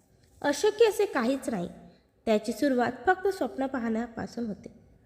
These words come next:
तुम्ही जगात बदल घडवू शकता, त्यासाठी पहिले स्वतःला बदला. तुम्ही तुमच्या आयुष्याचे शिल्पकार आहात. आपल्या स्वप्नांना साकार करण्याची शक्ती तुमच्यातच आहे.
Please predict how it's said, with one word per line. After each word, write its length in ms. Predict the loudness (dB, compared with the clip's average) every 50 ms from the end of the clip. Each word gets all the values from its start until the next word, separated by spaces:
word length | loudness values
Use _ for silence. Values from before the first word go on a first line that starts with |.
| _ _ _ _ _ -2
तुम्ही 240 | 0 2 2 2 2
जगात 320 | 2 2 2 2 0 -2 -2 -2
बदल 320 | -2 0 0 2 0 -2
घडवू 240 | -2 -2 -4 -2 -2
शकता, 380 | -4 -4 -6 -6 -6 -6 -6 -6
त्यासाठी 580 | -6 -6 -6 -6 -4 -4 -4 -4 -4 -6 -8 -8 -10 -14 -20 -20 -8 0
पहिले 260 | 2 4 4 4 4
स्वतःला 380 | 2 0 -2 -2 -2 -2 -2 -2
बदला. 320 | -2 -4 -4 -4 -6 -8 -10 -12 -18 -20 -20 -20 _ _ _ _ _ _ _ _ -2 2
तुम्ही 180 | 4 6 6 6 6
तुमच्या 340 | 4 4 4 2 2 2 2
आयुष्याचे 680 | 0 0 2 2 2 2 2 0 -2 -2 -2 -4 -4
शिल्पकार 540 | -4 -2 -2 -2 -2 -4 -6 -4 -2 -2 -2
आहात. 220 | -2 -2 -4 -6 -8 -10 -16 -20 -20 -20 -10 -6
आपल्या 340 | -6 -6 -4 -2 -2 -2
स्वप्नांना 600 | -2 -2 -4 -4 -2 -2 0 0 0 0 -2 -2
साकार 460 | -6 -8 -8 -8 -8 -6 -6 -6 -6 -4
करण्याची 440 | -2 -2 0 0 -2 -2 -4 -8 -10
शक्ती 400 | -10 -10 -12 -12 -8 -6 -6 -6
तुमच्यातच 760 | -4 -4 -6 -6 -4 -6 -6 -6 -4 -2 -4 -4 -2 -4 -8
आहे. 160 | -8 -8